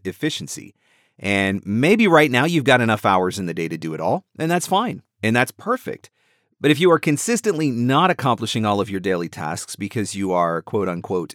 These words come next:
too busy, then either it's time to think about outsourcing or it's time to reprioritize. So the first approach is just asking the question, "What can only I do?"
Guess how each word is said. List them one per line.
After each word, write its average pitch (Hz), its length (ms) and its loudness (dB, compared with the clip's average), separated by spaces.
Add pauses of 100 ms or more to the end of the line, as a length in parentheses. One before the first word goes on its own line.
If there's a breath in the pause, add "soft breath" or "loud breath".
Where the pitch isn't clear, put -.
too 101 220 -6
busy, 98 480 0 (460)
then 90 360 -4
either 135 300 0
it's - 300 -4
time 127 280 -4
to 170 80 -4
think 170 160 -6
about 180 200 0
outsourcing 113 600 0 (680)
or 104 120 0
it's 104 140 -4
time 87 440 -6 (340)
to 95 100 -8
reprioritize. 73 1000 -12 (400)
So 131 320 2
the 117 120 -4
first 180 260 0
approach 170 420 4
is 135 120 -2
just 135 200 -2
asking 127 320 4
the 120 60 -2
question, 107 440 0
"What 123 220 2
can 143 160 -4 (100)
only 165 400 2
I 151 180 4
do?" 85 400 -2